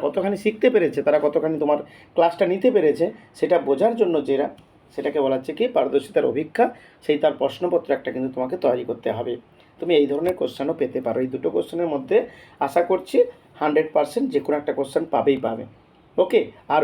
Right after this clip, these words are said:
বেশি কিছু কোশ্চেন করা হয়নি। কেন না, সাত মার্কের যে কোশ্চেনগুলো দিয়েছি ওর মধ্যেও কোনো কোশ্চেন কিন্তু রিপিট হলেও হতে পারে সেভেন মানে সিক্সটিন মার্কসে। তাই এই সিক্সটিন মার্কসে যদি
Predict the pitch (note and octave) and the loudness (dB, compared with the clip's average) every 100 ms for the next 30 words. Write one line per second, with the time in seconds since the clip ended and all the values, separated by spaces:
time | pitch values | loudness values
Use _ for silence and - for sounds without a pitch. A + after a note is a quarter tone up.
0 | C#3+ C3+ D3+ D3+ D3 D3 - C#3 C3+ C#3 | 2 -2 -6 -4 -2 -2 -4 -4 0 2
1 | C3 D3 A3 C4+ - - - F3+ E4 F4+ | 2 2 2 -2 -8 -10 -2 0 0 -4
2 | - D3+ D#3 - D#3 D#3+ G#3+ B3+ G#3 F#3+ | -6 0 0 2 -2 2 0 0 -2 0
3 | D#3+ D#3 D3+ C#3 C#3+ C#3 E3+ C3 C3 D#3+ | -2 0 0 2 0 2 2 2 0 2
4 | A3+ E3 C#3+ C#3 B2 C3+ C3 - D#3+ C3 | 2 2 0 -2 -2 -2 -2 0 0 -2
5 | C#3+ C3 E3 F#3+ D3+ C3 B2+ C3 B2+ A#2 | -2 0 0 0 0 0 2 2 0 -6
6 | - - - - _ _ - D#3 D#3+ D3+ | -18 -20 -20 -20 _ _ -2 0 0 0
7 | C#3+ C3+ C3 B2+ F3 - F3 D3 B2+ G#2+ | 0 2 2 0 -2 -2 0 0 -2 -6
8 | - C#3+ C#3+ C#3 C3+ C#3+ - F#3+ F3+ - | 0 2 2 -2 -4 -6 -6 -4 -2 -2
9 | D#3 C3+ | -2 -2